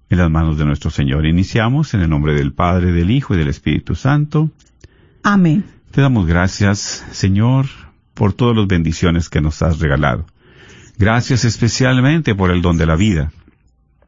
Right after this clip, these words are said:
Speaker 1: Gracias por la fe, por la familia, por el amor. Gracias te damos también porque nos permites estar en tu presencia, por podernos mover, respirar,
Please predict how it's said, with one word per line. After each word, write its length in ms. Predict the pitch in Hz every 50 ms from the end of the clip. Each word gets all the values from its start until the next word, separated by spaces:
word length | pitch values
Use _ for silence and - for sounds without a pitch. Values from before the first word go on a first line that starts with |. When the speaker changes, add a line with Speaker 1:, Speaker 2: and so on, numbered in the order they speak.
| _ _ _ _ - - -
Speaker 1:
Gracias 500 | - 82 82 80 78 - - 90 82 -
por 180 | - 92 80 78
la 120 | 76 67
fe, 400 | - - 107 104 110 113 113 - - _ _ _ - - - - - - _ _ _ _ _ _ _ _ _ _ _ _ _ _ _ _ _
por 140 | - 107 107
la 100 | 117 113
familia, 640 | - 127 123 135 143 135 110 85 82 71 76 80 78 - - _ - _ _ _ _ _ _ _ _
por 160 | - 98 92
el 100 | 87 85
amor. 500 | 80 80 85 90 92 95 95 95 101 98 - _ _ _ _ _ _ - - - - - - - -
Gracias 380 | - 107 113 110 - 123 107
te 100 | - -
damos 400 | 104 104 107 110 110 107 101 -
también 520 | - - 98 92 98 120 127 113 87 76 73 - - - _ _ _ _ _ _ _ - - - - - - _
porque 280 | - 110 101 - 117
nos 140 | 110 107 -
permites 500 | - 113 107 113 127 131 - - 95 -
estar 280 | 95 85 - - 92 90
en 100 | 90 82
tu 120 | - 85
presencia, 680 | - - 80 80 - - 78 73 76 - - - - - - - _ _ _ _ _ _ _ _ _ _ _ _ _ _ _ _ -
por 260 | - - 85 85 -
podernos 520 | - 87 85 90 92 92 90 90 87 82
mover, 420 | 82 80 76 78 87 98 104 110 104
respirar, 640 | 101 95 - - 92 90 87 95 110 120 120 113 101